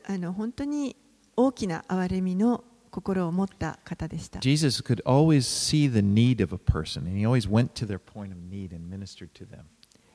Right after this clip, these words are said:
Speaker 1: イエスは常に人々の必要というものを、に目を留めることができ、そして彼らのその一人一人の必要を助ける、助けられました。
Speaker 2: Now, there was a group of people, we know, the Pharisees,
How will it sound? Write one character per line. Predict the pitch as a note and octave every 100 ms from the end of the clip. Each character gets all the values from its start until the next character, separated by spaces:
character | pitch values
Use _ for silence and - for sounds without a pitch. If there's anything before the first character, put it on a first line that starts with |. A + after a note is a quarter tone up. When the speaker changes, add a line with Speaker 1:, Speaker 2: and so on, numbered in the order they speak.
| _
Speaker 1:
イ | A3+
エ | B3+
ス | A#3+
は | G#3
常 | - D4+ F4
に | C#4+ C#4 A3
人 | G3 - B3+
々 | A#3 G#3 G#3
の | C#4 C4 -
必 | - - - B3+
要 | C4 C4+
と | -
い | B3+ B3 A#3+
う |
も | A#3 A#3
の | A#3+ G#3+ G3 F#3+
を、 | - - _ _ _ _
に | - C#4 - - _
目 | - A#3
を |
留 | G#3 G3+
め | G3+
る | G3+
こ | G3+
と | G3 E3+
が | E3+
で | F#3+
き、 | - A3 G#3+ -
そ | - A#3
し |
て | - C4+
彼 | A#3+ G#3+
ら | F3+
の | F3 A#3+ G#3+ - _
そ | - - G#3
の | F3+
一 | F#3 -
人 | G#3+
一 | A#3 E4+
人 | G4+
の | A#3
必 | - - F#3+
要 | F3 E3 - - -
を | C#4 - - -
助 | A3 F#3+
け | -
る、 | A#3 F3+ _ _ _ _ _ _ _ _ _
助 | G3 -
け | G#3
ら | F#3
れ | E3+
ま | E3
し | E3+
た。 | - -
Speaker 2:
Now, | B2+
there | A#2+
was | D3 F#3
a | B2+
group | B2 C3
of | D3+
people, | - A#2 C3 C3+
we | G#2+
know, | G#2+
the | G#2+
Pharisees, | - - B2+ E3 C#3+ - G#2 A2 D3+ -